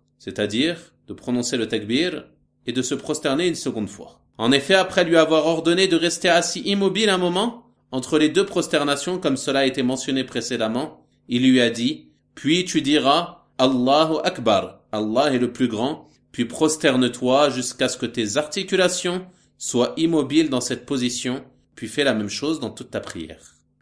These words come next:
Ensuite, il dit, rahimahullah, de temps en temps, le prophète sallallahu alayhi wa sallam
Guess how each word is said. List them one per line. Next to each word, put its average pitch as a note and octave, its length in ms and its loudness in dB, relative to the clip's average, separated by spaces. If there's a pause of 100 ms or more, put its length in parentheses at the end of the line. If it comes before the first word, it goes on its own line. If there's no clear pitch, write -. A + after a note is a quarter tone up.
(100)
Ensuite, G3+ 280 0
il G#3 140 4
dit, A3+ 100 4
rahimahullah, E3+ 960 0 (100)
de A#2 180 2
temps G#3 300 4
en F#3+ 80 4
temps, G3 220 2
le F#3+ 100 2
prophète F3+ 440 0
sallallahu D#3 680 4
alayhi C#3 400 2
wa B2 140 0
sallam C3+ 720 -2